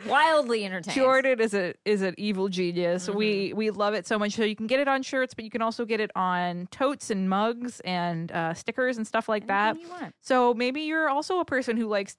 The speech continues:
Speaker 2: to read ev-, absolutely anything and everything, different genres, whatever you want.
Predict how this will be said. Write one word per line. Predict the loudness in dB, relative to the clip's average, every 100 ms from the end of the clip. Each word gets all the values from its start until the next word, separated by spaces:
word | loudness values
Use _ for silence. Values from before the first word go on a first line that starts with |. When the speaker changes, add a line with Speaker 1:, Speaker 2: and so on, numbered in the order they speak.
| _
Speaker 2:
to | -6
read | -4 -2
ev-, | 0 -2
absolutely | -2 -2 -4 -4 -2 -2
anything | -2 -2 -2 -4
and | -6
everything, | -8 -6 -6 -6 -10 -8
different | -6 -4 -4
genres, | -2 0 0 2 0 0 -4
whatever | -2 -2 0
you | -2
want. | -2 0 -2 -4